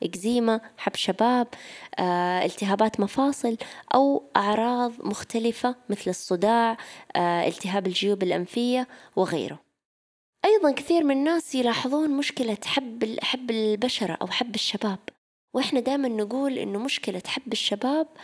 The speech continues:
هو انعكاس لمشكلة أعمق داخل الجسم، لأن البشرة هي انعكاس لعافية الهضم، فعافية الهضم أساسية لعلاج اضطرابات البشرة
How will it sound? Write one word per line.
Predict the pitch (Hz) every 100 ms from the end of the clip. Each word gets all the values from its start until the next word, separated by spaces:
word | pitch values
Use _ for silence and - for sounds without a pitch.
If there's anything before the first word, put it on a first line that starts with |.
| -
هو | - 285
انعكاس | 262 220 226 269 294 302 - 233 285 311 320 - - -
لمشكلة | 247 302 - 269 247 277 -
أعمق | 269 233 220 214
داخل | 202 190 185
الجسم، | 180 170 165 - 175 - - - -
لأن | - 330 330
البشرة | 262 247 285 247 226 285 -
هي | 247 240
انعكاس | 220 220 - 277 -
لعافية | 190 214 - 202 185
الهضم، | 196 208 240 220 285 _ _ _ -
فعافية | 233 277 339 320 285
الهضم | 277 247 285 294 320 359 - -
أساسية | - - 311 277 - 320 320 349 - _ _
لعلاج | - 247 262 277 285 277
اضطرابات | - - 214 202 208 208 -
البشرة | 190 165 -